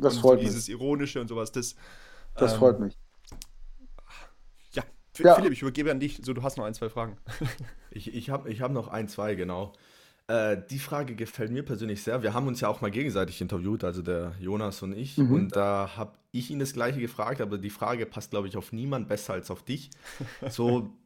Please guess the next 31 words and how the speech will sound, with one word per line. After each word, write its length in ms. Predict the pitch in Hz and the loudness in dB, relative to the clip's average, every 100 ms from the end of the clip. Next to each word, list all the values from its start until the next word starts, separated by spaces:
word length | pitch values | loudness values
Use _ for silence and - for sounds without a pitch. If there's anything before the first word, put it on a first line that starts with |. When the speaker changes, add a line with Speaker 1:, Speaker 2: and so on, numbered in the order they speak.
| _ _ _ | _ _ _
Speaker 3:
zu 100 | - | -6
deinen, 400 | 113 117 123 120 | 0 2 4 2
sag 240 | 113 113 120 | 4 2 2
ich 60 | 123 | -2
mal, 180 | 110 104 | -2 -2
Zeiten, 640 | 113 123 139 135 123 110 | 0 0 0 -4 -4 -4
Hamburg 560 | 110 123 117 117 113 104 | -4 -4 -2 -2 -2 -4
und 200 | 104 101 | -6 -6
wie 60 | 107 | -6
es 100 | - | -6
dann 220 | 104 110 | -6 -4
nach 140 | 104 104 | -6 -4
Berlin 300 | 107 107 120 | -4 -2 -2
kam 180 | 117 107 | -4 -4
und, 120 | 120 | -4
und, 100 | 113 | -2
und, 100 | 120 | -2
da 80 | 101 | -4
kommen 300 | - 113 113 | -4 -4 0
wir, 160 | 107 | -2
würd 100 | 101 | -2
ich 100 | 104 | -4
sagen, 220 | 104 110 117 | -2 0 0
in, 260 | 104 - | -4 -6
äh, 280 | 87 95 95 | -8 -4 -4
beim 220 | 92 104 | -4 -2
nächsten 340 | 110 160 - 107 | 0 0 -2 -4
Mal 200 | 90 90 | -2 -2
dann 200 | 87 85 | -6 -8
zurück. 300 | - 139 123 | 0 6 8
Speaker 1:
Mhm. 200 | 170 | 6